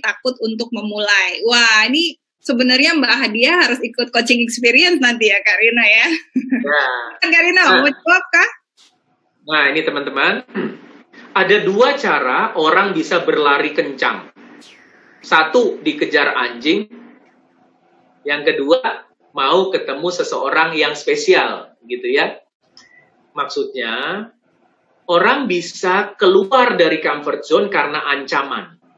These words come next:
Speaker 2: karena diancam. "Ayo lo, kalau nggak ini nilai jelek. Ayo lo, kalau nggak ini nanti nggak dapat kerjaan. Ayo lo, kalau ini nanti," ah, gitu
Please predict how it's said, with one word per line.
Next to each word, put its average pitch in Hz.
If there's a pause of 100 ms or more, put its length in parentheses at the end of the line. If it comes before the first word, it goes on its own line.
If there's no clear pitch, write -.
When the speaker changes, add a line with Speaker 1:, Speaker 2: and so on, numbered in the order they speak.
Speaker 2:
karena 139
diancam. 151 (1400)
"Ayo 156
lo, 143 (100)
kalau 143
nggak 151
ini 160
nilai 156
jelek. 151 (460)
Ayo 156
lo, 135
kalau 139
nggak 151
ini 180
nanti 170 (720)
nggak 139
dapat 160
kerjaan. 156 (200)
Ayo 156
lo, 160
kalau 151
ini 156
nanti," 151
ah, 127
gitu 123